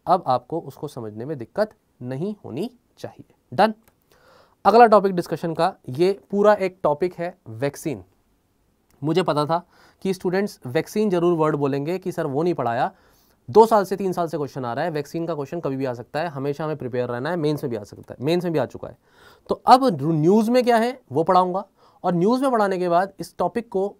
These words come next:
पूरा डिटेल में ही पढ़ाऊंगा कि वैक्सीन कैसे बनते हैं, क्या है, ठीक है, शॉर्ट में। पहली बात तो न्यूज़ में जो आया है वो है एंटी कैंसर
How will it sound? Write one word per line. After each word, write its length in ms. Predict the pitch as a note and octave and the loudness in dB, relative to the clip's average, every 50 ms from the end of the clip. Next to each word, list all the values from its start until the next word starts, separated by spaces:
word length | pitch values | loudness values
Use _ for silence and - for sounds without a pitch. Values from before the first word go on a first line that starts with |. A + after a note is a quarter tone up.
| _ _ | _ _
पूरा 180 | - G3 G#3 A3 | 4 4 4 4
डिटेल 340 | F#3 D#3+ C#3+ D3+ F#3 G3 G3 | 2 0 2 2 2 4 4
में 80 | G3+ | 2
ही 60 | G3 | 0
पढ़ाऊंगा 320 | F3+ E3+ D3+ C#3+ C#3+ D#3+ F3 | 0 0 0 -2 -2 -4 -6
कि 100 | F#3+ G#3 | -6 -6
वैक्सीन 340 | D#3+ C#3+ - - E3+ F3 F3 | -8 -8 -8 -8 -8 -8 -6
कैसे 260 | - D3 - - D3+ | -8 -8 -6 -6 -6
बनते 280 | C#3+ C#3+ C#3 - - | -6 -6 -6 -6 -8
हैं, 100 | F#3+ F#3+ | -8 -6
क्या 160 | - - A#2+ G#2 | -6 -6 -6 -6
है, 200 | - - - - _ _ | -8 -10 -18 -20 _ _
ठीक 120 | - G#3 A#3 | -6 -4 -4
है, 100 | A3+ D#3 | -4 -6
शॉर्ट 340 | - - - C#3+ C3+ A#2 A2 | -6 -4 -2 -2 -2 -2 -6
में। 120 | G2+ - - _ _ _ _ _ _ _ _ _ _ _ _ _ _ _ _ _ _ _ _ - | -12 -18 -20 _ _ _ _ _ _ _ _ _ _ _ _ _ _ _ _ _ _ _ _ 0
पहली 220 | E3 E3+ A3+ B3+ | 2 2 6 6
बात 200 | A#3+ A#3 A3+ - | 8 6 6 4
तो 240 | - G3+ G#3 G#3 G3+ D#3 | 2 0 0 -2 -2 -4
न्यूज़ 380 | C#3+ C#3+ D#3+ F#3 G#3 G#3+ G#3 G#3+ | -2 0 2 2 2 2 0 0
में 240 | G#3+ A3 A3 G#3+ | 0 0 0 0
जो 200 | E3 F3 F3 F3+ F3 | -2 -2 -2 -2 -2
आया 220 | C#3 C3+ C#3+ D3+ | -2 0 0 0
है 180 | D3 C#3+ D#3 F3 | 0 0 -2 -4
वो 180 | D#3 C3 C3 | -4 -6 -4
है 200 | B2+ E3 F#3+ - - - | -4 -4 -4 -4 -4 -2
एंटी 380 | E3+ E3+ F3+ F3+ F#3 - A3+ A3 | -2 0 0 -2 -4 -6 -6 -4
कैंसर 480 | - - D3+ C3 B2+ B2 - F#3 F#3 | -4 -4 -4 -4 -6 -6 -6 -6 -6